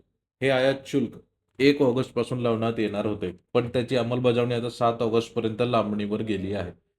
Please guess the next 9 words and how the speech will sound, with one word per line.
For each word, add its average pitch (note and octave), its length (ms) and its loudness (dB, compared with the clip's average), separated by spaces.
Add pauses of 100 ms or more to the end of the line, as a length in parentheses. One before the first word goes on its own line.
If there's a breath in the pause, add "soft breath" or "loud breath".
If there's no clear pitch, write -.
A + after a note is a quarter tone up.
(320)
समतुल्य C3 380 0
आयात B2+ 320 4
शुल्कात A#2 320 0 (140)
आणखी A2+ 340 -4
सुधारणा B2 580 -2
नावाच्या A2 640 -2 (1400)
एका B2 220 -2 (200)
सरकारी B2+ 580 2
आदेशात A#2+ 380 0